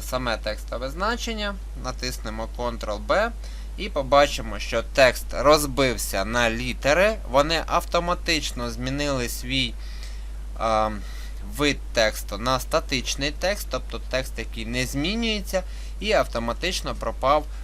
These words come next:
фон оформлення тексту. Що нам це дає? Е,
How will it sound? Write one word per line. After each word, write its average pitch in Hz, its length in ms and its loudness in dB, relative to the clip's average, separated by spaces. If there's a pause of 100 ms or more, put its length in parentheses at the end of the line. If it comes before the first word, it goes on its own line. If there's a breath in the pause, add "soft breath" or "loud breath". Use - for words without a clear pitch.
(140 loud breath)
фон 131 420 4 (200)
оформлення 147 760 2 (100)
тексту. - 380 -4 (1000)
Що 180 300 2
нам 131 180 2
це 135 180 2
дає? 110 340 -2 (880 loud breath)
Е, 127 300 4